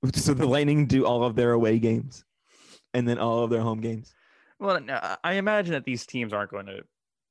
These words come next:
Speaker 2: hang out in, you know, N F L stadiums for multiple games or, like, a lot of games. I imagine they'll only do it a few times. But teams have to get creative with revenue. But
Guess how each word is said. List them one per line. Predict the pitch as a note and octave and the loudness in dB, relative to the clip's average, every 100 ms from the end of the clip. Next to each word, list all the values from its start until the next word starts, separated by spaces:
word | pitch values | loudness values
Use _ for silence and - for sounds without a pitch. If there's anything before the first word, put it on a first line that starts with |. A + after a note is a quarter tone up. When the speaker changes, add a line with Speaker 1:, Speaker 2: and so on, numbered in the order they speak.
| _ _ - | _ _ -20
Speaker 2:
hang | - G#2+ G#2 | -12 -8 -6
out | G2+ F#2+ | -6 -6
in, | G#2 F#2+ F#2+ _ _ _ _ | -10 -12 -18 _ _ _ _
you | B2 | -10
know, | G2+ G2+ | -6 -6
N | G2+ | -6
F | - | -6
L | G2+ | -6
stadiums | G#2 G2+ F#2+ F#2+ F#2 | -4 -6 -8 -8 -14
for | - F2+ | -16 -14
multiple | G2 G2 - F#2+ F#2 | -10 -10 -10 -14 -14
games | G#2 G2 G2 E3 - - - | -12 -12 -14 -16 -18 -18 -10
or, | G2+ G2 | -8 -6
like, | F#2+ - _ _ _ _ _ _ _ _ - | -8 -12 _ _ _ _ _ _ _ _ -4
a | |
lot | A#2+ G#2+ G#2 G2+ | -2 0 -2 -2
of | B2 | -6
games. | - - A#1 - - | -14 -18 -18 -16 -10
I | |
imagine | A2 A2+ A2+ G#2+ G2+ | -6 -2 -2 -4 -8
they'll | G2 | -8
only | G2+ - | -10 -8
do | G#2+ | -8
it | - | -8
a | |
few | - - | -12 -20
times. | - - - - _ _ _ _ _ _ _ _ _ _ _ _ _ _ - - | -20 -18 -20 -20 _ _ _ _ _ _ _ _ _ _ _ _ _ _ -14 -2
But | C3 A#2 - _ _ _ | -2 -2 -8 _ _ _
teams | - F#3 | -6 -2
have | A3 | -2
to | G3 | 0
get | G#3 | 0
creative | F#3+ G3 E3+ A#2+ | 2 2 2 0
with | C3+ | 0
revenue. | C#3 A#2 - - _ _ _ _ _ _ | 0 -2 -6 -14 _ _ _ _ _ _
But | E3 C3 - | -2 0 -2